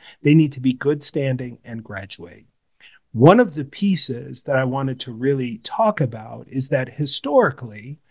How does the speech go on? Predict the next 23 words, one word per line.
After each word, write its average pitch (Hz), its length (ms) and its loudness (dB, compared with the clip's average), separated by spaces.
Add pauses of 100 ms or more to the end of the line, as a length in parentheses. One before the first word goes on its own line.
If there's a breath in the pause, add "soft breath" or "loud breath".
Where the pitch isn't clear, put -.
(100)
as 131 200 2
we 135 100 2
talked 139 320 -2
about 127 420 -6
in 123 120 -4
the 117 80 -6
beginning, 131 520 0 (600)
trio 247 340 8
is 151 160 6
one 160 200 0
of 135 140 -8
the 143 260 -2
only 190 400 4
places 123 800 0 (440)
outside 170 460 4
of 143 260 -4 (280 soft breath)
cooking, 175 500 0 (260)
cleaning, 151 680 0 (120)
<laughs> - 120 -14
right, 143 440 6 (400 loud breath)
cutting 147 340 0
grass, 139 680 -2 (380)
that 160 300 2